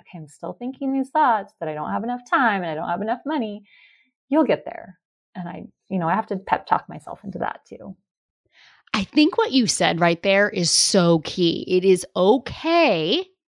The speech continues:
Speaker 2: if your brain is still doubting that it is just your thoughts. It doesn't have to change that to be the truth. Keep that present. It's okay if you're not there yet. That's what having your own coach will help you with, is to help you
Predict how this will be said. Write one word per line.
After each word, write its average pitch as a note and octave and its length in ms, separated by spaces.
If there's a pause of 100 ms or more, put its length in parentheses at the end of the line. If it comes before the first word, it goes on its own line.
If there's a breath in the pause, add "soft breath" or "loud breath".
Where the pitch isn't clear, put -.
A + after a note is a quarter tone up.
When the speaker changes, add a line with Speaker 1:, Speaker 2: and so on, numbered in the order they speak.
(200)
Speaker 2:
if G3+ 200
your G3 120
brain G#3 480
is G3+ 140
still F#3 380
doubting E3+ 760
that F3 160
it F3 120
is E3+ 340
just - 380
your E3 120
thoughts. - 420
It F3+ 120
doesn't A#3 260
have E4 220
to D#4 100
change D#4+ 380
that A3+ 180
to - 80
be G3+ 140
the E3+ 100
truth. - 680 (480 soft breath)
Keep C4 260
that A#3 200
present. B3+ 640 (220 loud breath)
It's - 200
okay F4+ 500
if - 160
you're G3 100
not F3 320
there C4 300
yet. C#3+ 520 (340 loud breath)
That's G#3 400
what F#3+ 160
having F#3 320
your F#3 180
own D4 320
coach - 420
will E3 100
help D#3 280
you E3 100
with, D#3 260
is E3 120
to E3+ 100
help G3+ 320
you F3 260